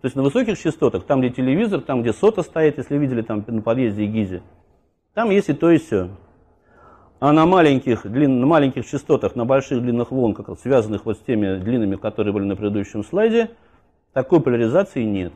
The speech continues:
а такая есть. Что соответствует идее о том, что эта штука используется для, как поляризационное устройство. Зачем, я не знаю.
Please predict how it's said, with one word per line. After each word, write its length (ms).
а 80
такая 380
есть. 280
Что 180
соответствует 760
идее 460
о 180
том, 280
что 400
эта 160
штука 320
используется 540
для, 300
как 100
поляризационное 560
устройство. 480
Зачем, 400
я 160
не 80
знаю. 340